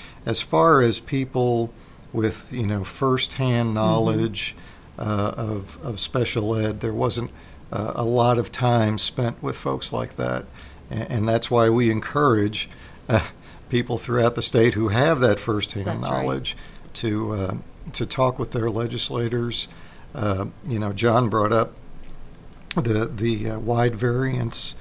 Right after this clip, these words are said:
Speaker 1: in, uh, in, uh, rates across
Speaker 2: Yeah.
Speaker 1: the state. I think this is something we're gonna be asked about a lot. And, I mean, uh, John, you looked at this a little closer than me, but it seems to me that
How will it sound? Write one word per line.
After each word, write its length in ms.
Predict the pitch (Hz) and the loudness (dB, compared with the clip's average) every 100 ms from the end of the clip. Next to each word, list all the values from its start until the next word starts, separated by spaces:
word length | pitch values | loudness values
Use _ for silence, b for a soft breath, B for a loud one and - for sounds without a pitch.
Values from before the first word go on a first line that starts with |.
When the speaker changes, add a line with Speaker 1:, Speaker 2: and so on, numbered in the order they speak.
| B B B - | B B B -4
Speaker 1:
in, 380 | 127 113 104 | 0 2 0
uh, 320 | 107 101 95 - - | -2 -4 -4 -8 -6
in, 300 | 135 113 113 | -4 -2 -4
uh, 220 | - - | -6 -6
rates 680 | - 117 117 120 - - - - B B 120 | -6 -2 0 0 0 -2 -4 -8 B B -8
across 440 | - 120 117 156 | -4 2 4 4
Speaker 2:
Yeah. 40 | |
Speaker 1:
the 60 | 117 | 2
state. 520 | - - 143 135 131 - B B B | 0 2 4 4 4 2 B B B
I 40 | - | -4
think 260 | - 117 - | -2 -2 0
this 200 | 123 127 | 0 0
is 80 | |
something 460 | - 110 120 127 113 | 0 0 0 0 0
we're 120 | 110 | 0
gonna 180 | 107 110 | -2 -2
be 180 | 104 107 | -2 -2
asked 320 | 117 120 - | -2 -2 -4
about 280 | 107 120 120 | -4 -4 -2
a 40 | 113 | -2
lot. 440 | 120 123 127 - B B B B | 0 2 2 -2 B B B B
And, 300 | - 110 104 | -6 -4 -4
I 140 | - 113 | -4 -4
mean, 300 | 110 107 - - | -4 -4 -8 -8
uh, 220 | 135 - - 156 | -8 -8 -10 -6
John, 300 | 131 123 113 | -2 0 2
you 140 | 120 | 2
looked 200 | 123 113 | 0 -2
at 100 | 120 - | -6 -4
this 180 | 117 | -2
a 60 | 127 | -2
little 180 | 120 117 | -2 -4
closer 440 | - 120 120 117 | -2 0 0 -2
than 220 | 107 107 | -2 -2
me, 220 | 131 127 113 | 2 2 2
but 180 | 101 | 0
it 100 | 107 | -4
seems 380 | - 139 135 - | -2 0 0 -2
to 60 | 120 | 0
me 340 | 120 123 117 | 2 4 4
that 240 | 104 98 | 2 -2